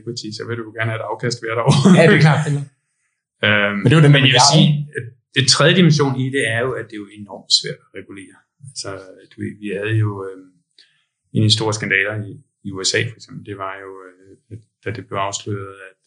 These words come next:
Speaker 1: øh, rigtig, rigtig mange, altså, når man bruger, når man bruger derivatives, når vi bruger aktieoptioner og bonusordninger og skriver dem ind til kontrakten, så er det jo fantastisk svært, øh, at gøre på en måde, så det er reelt. Øh,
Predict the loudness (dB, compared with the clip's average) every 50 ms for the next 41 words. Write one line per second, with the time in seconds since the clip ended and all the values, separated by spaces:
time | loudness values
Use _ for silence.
0 | -16 -16 -16 -16 -18 -20 _ _ _ _ _ _ _ _ 0 0 2 0 -2 -4
1 | -6 -10 -14 -16 -14 -12 -12 -12 -12 -12 -14 -12 -10 -10 -10 -10 -12 -16 -18 _
2 | -6 -6 -6 -6 -6 -10 _ _ _ _ _ -6 -4 -4 -4 -4 -4 -4 -4 -4
3 | -4 -6 -6 -4 -4 -4 -4 -4 -6 -8 -14 -20 -20 -20 -20 _ -8 -6 -6 -6
4 | -6 -8 -14 _ _ _ _ _ _ _ _ _ -2 0 0 2 0 -2 -4 -4
5 | -8 -8 -6 -6 -8 -8 -10 -10 -10 -12 -14 -16 -18 -20 -20 _ _ _ -6 -4
6 | -2 -2 -2 -2 -2 -4 -4 -6 -8 -12 -18 -20 -20 -20 -20 -18 -18 -18 -14 -12
7 | -12 -12 -10 -10 -6 -4 -4 -4 -4 -6 -10 -14 -16 -16 _ -10 -10 -10 -10 -10
8 | -10 -10 -10 -10 _ -10 -10 -10 -10 -14 _ _ _ -20 _ _ _ _ _ _
9 | _ _ _ _ _ _ -4 0 0 2 2 2 0 -4 -6 -8 -12 -14 -14 -6
10 | -4 -4 -4 -4 -8 -10 -10 -8 -6 -4 -4 -4 -4 -4 -6 -6 -6 -12 _ _
11 | _ _ _ _ -16 -14 -12 -12 -12 -12 -14 -16 -18 -20 _ _ _ _ _ _
12 | _ _ -8 -6 -6 -4 -2 -4 -2 -2 -4 -6 -4 -6 -6 -6 -6 -8 -10 -12
13 | -10 -10 -6 -6 -6 -6 -6 -8 -10 -8 -8 -8 -6 -8 -8 -10 -10 -14 -14 -14
14 | -16 -18 _ -14 -14 -14 -14 _ _ _ _ -10 -10 -8 -8 -10